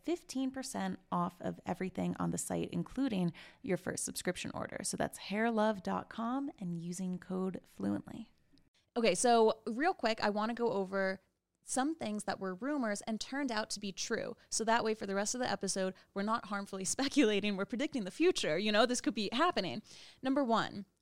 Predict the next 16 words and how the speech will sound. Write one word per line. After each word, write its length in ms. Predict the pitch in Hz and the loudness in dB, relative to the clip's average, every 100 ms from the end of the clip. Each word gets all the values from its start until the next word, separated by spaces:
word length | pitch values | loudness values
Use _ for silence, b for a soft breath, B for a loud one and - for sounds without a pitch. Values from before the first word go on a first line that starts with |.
| _ | _
before 560 | 226 - 247 269 285 277 - | -14 0 4 6 4 2 0
we 140 | 233 | -2
found 180 | 226 208 | 0 0
out 80 | 208 | 0
that 100 | 196 | 0
it 40 | |
was 140 | 185 175 | 2 0
true, 360 | - 180 175 - | 0 2 2 0
the 140 | 190 180 | -2 -2
Brad-Jelena 920 | - 185 190 185 185 185 185 175 - | 0 0 2 0 0 0 0 0 -2
affair 420 | 175 - 180 165 | -6 -2 2 2
breaking 380 | 160 165 160 175 | 0 -4 -2 -4
up 100 | - | -2
Jennifer 340 | 180 165 170 | -2 -2 -4
Aniston's 520 | - 160 160 - 180 180 | -4 -4 -2 -4 -4 -2
marriage, 340 | 175 175 | 0 0